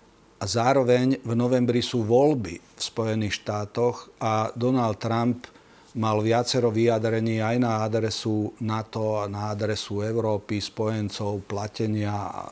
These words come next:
a tak ďalej. To znamená, že ten tlak na Európanov, aby sme si uvedomili, že bezpečnosť, ktorú sme si mysleli, že je,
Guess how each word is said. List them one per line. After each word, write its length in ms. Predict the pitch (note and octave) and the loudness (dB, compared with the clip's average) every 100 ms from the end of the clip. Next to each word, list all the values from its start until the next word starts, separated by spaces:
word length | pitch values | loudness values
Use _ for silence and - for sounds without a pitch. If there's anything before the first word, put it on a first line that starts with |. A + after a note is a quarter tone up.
| - - - G2+ | -16 -20 -16 -10
a 40 | |
tak 160 | - F#2+ | -8 -8
ďalej. 560 | F2 F2+ G#2+ A#2+ C3 - - - - - | -6 -4 2 4 2 0 -18 -18 -18 -16
To 160 | - A#2 | -4 -2
znamená, 480 | G#2 C#3 C#3+ C3+ B2+ | 0 2 4 4 2
že 400 | A#2+ A#2+ G#2+ - - - - - A#2+ | 2 2 2 -2 -14 -20 -20 -2 2
ten 160 | A2+ A2+ | 2 0
tlak 560 | B2 C3 D3 - - - | 0 2 0 -4 -10 -2
na 320 | B2 A#2 G#2+ - | 2 2 0 -2
Európanov, 720 | C3+ D3 A#2 - G2+ G2 G#2 | 0 2 0 -2 -6 -6 -6
aby 160 | A2+ | -2
sme 240 | A#2 G2+ A#2 | 0 0 -2
si 220 | - A#2 | -2 0
uvedomili, 640 | B2 C#3 A#2 G#2 G2 F#2+ A2+ | 2 2 0 -2 -6 -8 -6
že 160 | G#2+ | -2
bezpečnosť, 880 | G#2+ A#2+ - A#2+ - G2+ F2+ - - | 0 0 -2 -2 -4 -6 -10 -10 -12
ktorú 320 | - A#2 A2+ G2+ | -4 -2 -2 -2
sme 160 | G#2 A2 | -2 -2
si 160 | - | -2
mysleli, 560 | A2 A#2 - A2+ A2+ G2+ | -2 -2 -2 0 0 -2
že 140 | G#2+ | 0
je, 320 | G#2+ G#2 G2 | 0 0 -2